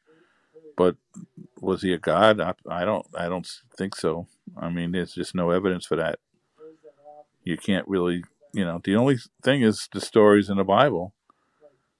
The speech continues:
But, you know, stories in a book doesn't make it true.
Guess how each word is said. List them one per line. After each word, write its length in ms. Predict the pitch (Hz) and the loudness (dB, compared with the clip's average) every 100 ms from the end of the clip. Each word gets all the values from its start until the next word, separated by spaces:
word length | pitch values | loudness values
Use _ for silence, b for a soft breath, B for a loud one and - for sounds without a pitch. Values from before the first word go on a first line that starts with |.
| - | -2
But, 140 | 101 - _ - | -2 -2 _ -4
you 100 | 113 | -2
know, 260 | 95 98 - 139 - - - - - - - | -2 -4 -8 -20 -20 -20 -20 -20 -20 -20 -18
stories 1000 | - - 127 180 123 120 127 - - - - - | 0 6 8 8 6 2 -4 -10 -16 -18 -20 -10
in 200 | - 107 | -2 0
a 60 | 92 | 2
book 400 | 104 139 120 - - _ - | 4 4 4 -2 -20 _ -16
doesn't 300 | 104 104 110 | -6 -6 -4
make 180 | 104 104 | -6 -6
it 80 | 101 | -6
true. 280 | - 165 | -2 -2